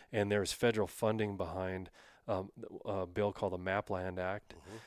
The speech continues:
Speaker 1: and it got passed. And, um, so now we're doing a project with them that's gonna come out, um, probably after the first of the year also. We're in the process of doing interviews and filming of that. Anyway, my antelope hunt is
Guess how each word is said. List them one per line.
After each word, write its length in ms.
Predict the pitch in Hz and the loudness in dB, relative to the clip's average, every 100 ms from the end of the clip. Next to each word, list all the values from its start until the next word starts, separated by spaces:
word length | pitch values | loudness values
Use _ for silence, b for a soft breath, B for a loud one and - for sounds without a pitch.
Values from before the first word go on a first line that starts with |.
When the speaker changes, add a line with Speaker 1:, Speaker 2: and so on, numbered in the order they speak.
| B | B
Speaker 1:
and 220 | 117 101 | 0 0
it 60 | 95 | 2
got 180 | 92 90 | -2 -4
passed. 580 | - 104 107 110 - - | -2 0 0 -2 -8 -10
And, 640 | 117 98 95 95 92 92 - | -6 -2 0 0 -2 -6 -6
um, 480 | 110 98 92 90 95 - | -2 0 0 -4 -8 -10
so 240 | - 104 | -4 -2
now 240 | 98 101 104 | 0 2 4
we're 160 | 101 | 2
doing 340 | 95 104 101 98 | 0 0 0 0
a 60 | |
project 480 | 92 - 101 101 95 | -4 2 2 2 -4
with 140 | 98 - | -8 -2
them 180 | 110 | 0
that's 160 | 113 95 | 0 -2
gonna 220 | - 92 | -4 -6
come 160 | - 98 | -6 -2
out, 260 | 92 92 - - | 0 0 -4 -4
um, 340 | 104 95 90 - | -2 0 -2 -6
probably 320 | 95 92 95 | -2 -2 -2
after 160 | 90 - | -4 -8
the 80 | |
first 220 | - 92 - | -10 -8 -6
of 20 | |
the 80 | 95 | -6
year 100 | 90 | -2
also. 480 | 95 104 92 90 - B B B | -2 -2 -2 -4 -6 B B B
We're 80 | - | -4
in 60 | 101 | -2
the 60 | 90 | 0
process 500 | 101 90 - 90 101 | -2 -2 -2 -6 -6
of 140 | 95 | -6
doing 240 | 101 92 | -4 -4
interviews 500 | 101 110 101 101 98 | 0 0 0 0 -2
and 100 | 92 | -4
filming 280 | - 107 98 | -2 -2 -2
of 80 | 90 | 0
that. 180 | 101 104 | 0 2
Anyway, 300 | 120 120 95 | 4 4 4
my 180 | 98 127 | 4 4
antelope 500 | 120 156 101 90 - | 6 6 4 2 -2
hunt 260 | 95 95 - B B B B | -2 -2 -6 B B B B
is 420 | - 107 98 92 | 4 6 6 2